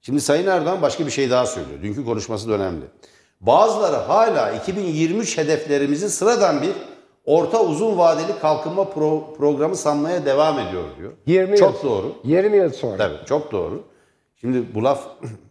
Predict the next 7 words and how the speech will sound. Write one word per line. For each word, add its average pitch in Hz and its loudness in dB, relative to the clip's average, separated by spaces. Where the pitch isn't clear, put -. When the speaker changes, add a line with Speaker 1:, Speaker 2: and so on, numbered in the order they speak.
Speaker 1:
<clears throat> - -20
bence 104 -6
çok - -2
çok 104 -10
önemli. 67 -12
Tekrar 165 2
ediyorum. 95 -4